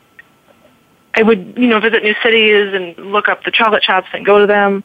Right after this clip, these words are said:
The one that does stick in my mind is another Wisconsin chocolatier out of Madison. And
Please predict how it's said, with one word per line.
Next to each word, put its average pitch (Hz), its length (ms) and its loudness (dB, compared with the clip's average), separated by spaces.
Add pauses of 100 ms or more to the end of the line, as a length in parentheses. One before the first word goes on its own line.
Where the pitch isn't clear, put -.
(380)
The 247 100 4
one 262 160 4
that 214 180 0
does 220 180 -2
stick 214 220 -2
in 208 60 2
my 190 140 2
mind 180 340 0
is 185 120 0
another 180 480 4
Wisconsin 180 480 0
chocolatier 190 640 0
out 190 140 -2
of - 140 -10
Madison. 180 680 -2 (720)
And - 600 2